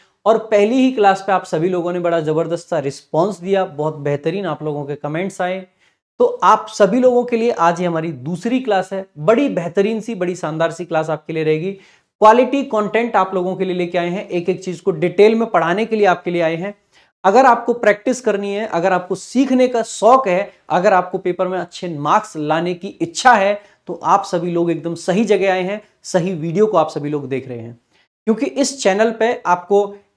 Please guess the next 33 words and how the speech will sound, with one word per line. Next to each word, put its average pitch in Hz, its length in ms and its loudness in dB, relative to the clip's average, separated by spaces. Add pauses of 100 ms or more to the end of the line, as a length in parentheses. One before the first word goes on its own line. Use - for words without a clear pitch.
एक्सपीरियंस 247 800 2
जितना 202 400 -2
मेरा 220 200 2
पेपर 208 380 0
देने 170 360 0
का 233 120 2
रहा 185 200 4
है, 208 240 -2 (120)
उसके 180 240 0
बाद 190 140 6
में 190 100 -4
जितना 196 300 -6 (360)
पे-, - 380 -4
पढ़ाने 175 360 4
का 240 120 2
रहा 190 160 4
है, 196 280 -2 (140)
इतने 233 260 0
सारे 202 260 2
बच्चों 190 300 -4
के 196 60 -4
सिलेक्शन 175 460 -6
दिलाने 156 380 2
का 233 140 2
जो 214 120 2
रहा 190 120 4
है, 196 340 -6 (120)
उस 214 220 -6
सारे 240 320 6
एक्सपीरियंस 240 760 -4
को 220 140 -6
झोंकते 165 560 -4
हुए 202 380 0